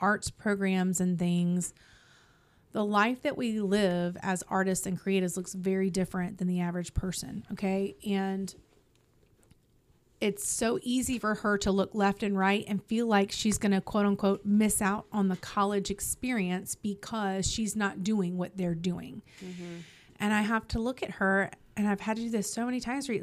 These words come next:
Speaker 1: recently, and I'm like, "The life that you have lived thus far already looks so different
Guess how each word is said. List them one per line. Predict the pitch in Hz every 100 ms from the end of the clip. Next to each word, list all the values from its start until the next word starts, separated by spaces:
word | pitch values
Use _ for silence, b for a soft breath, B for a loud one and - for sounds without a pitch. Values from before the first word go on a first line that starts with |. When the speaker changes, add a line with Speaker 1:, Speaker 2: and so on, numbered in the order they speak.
| -
Speaker 1:
recently, | 208 240 220 202
and |
I'm | 208
like, | 196 190 - B B B B B
"The | 233
life | 214 202 220 302
that | 381
you | 220 240
have | 233 214
lived | 196 196 214 202
thus | 196 -
far | - 208 233
already | 208 220 226
looks | 214 196 226 -
so | - 202 190
different | 175 220 208 175 175 -